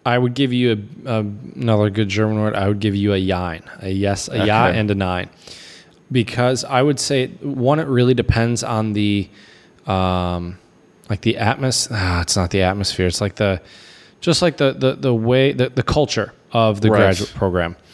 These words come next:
Speaker 2: Because
Speaker 1: So,
Speaker 2: I was gonna
Speaker 1: Go
Speaker 2: say
Speaker 1: ahead.
Speaker 2: is the per-, you know, the person I refer to the most was my sister, who's now in, uh, grad school f-, d-, getting her M B A. But
Speaker 1: Mm-hmm.
Speaker 2: I think the way that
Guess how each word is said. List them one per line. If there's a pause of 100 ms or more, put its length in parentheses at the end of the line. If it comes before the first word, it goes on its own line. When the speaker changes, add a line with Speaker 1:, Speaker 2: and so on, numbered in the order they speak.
(300)
Speaker 2:
Because
Speaker 1:
So, (800)
Speaker 2:
I
was
gonna
Speaker 1:
Go
Speaker 2:
say
Speaker 1:
ahead.
Speaker 2:
is (340)
the
per-,
you
know,
the
person
I
refer
to
the
most
was
my
sister,
who's
now
in,
uh, (140)
grad
school
f-,
d-,
getting
her
M
B
A. (240)
But
Speaker 1:
Mm-hmm. (420)
Speaker 2:
I
think
the
way
that